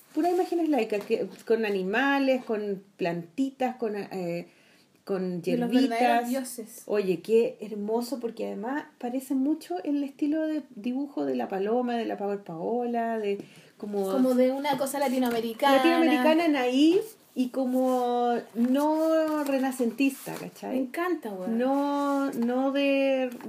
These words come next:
Speaker 1: Leonardo da Vinci, de, de, de, de las, eh, proporciones y el punto de fuga, ¿cachai?
Speaker 2: Claro.
Speaker 1: Sino que un dibujo más infantil y más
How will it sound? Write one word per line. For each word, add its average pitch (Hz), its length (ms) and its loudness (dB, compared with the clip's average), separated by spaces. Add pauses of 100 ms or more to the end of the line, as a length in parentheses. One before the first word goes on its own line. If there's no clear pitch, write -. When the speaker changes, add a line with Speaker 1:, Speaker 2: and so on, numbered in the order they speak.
Speaker 1:
Leonardo 233 520 -2
da 240 60 -4
Vinci, 233 420 -4
de, 190 380 -4
de, 180 380 -6 (120)
de, 175 300 -6 (420)
de 180 180 -6
las, 170 540 -4 (460)
eh, 170 340 -8
proporciones 220 1120 0
y 190 120 0
el 185 140 -2
punto 202 300 -6
de 202 80 -4
fuga, 226 500 0
¿cachai? 247 440 -4 (120)
Speaker 2:
Claro. 247 200 0
Speaker 1:
Sino 240 200 2
que 240 100 4
un 247 120 0
dibujo 262 420 -4
más 262 280 -4 (360)
infantil 233 680 -4
y 294 80 2
más 254 220 -4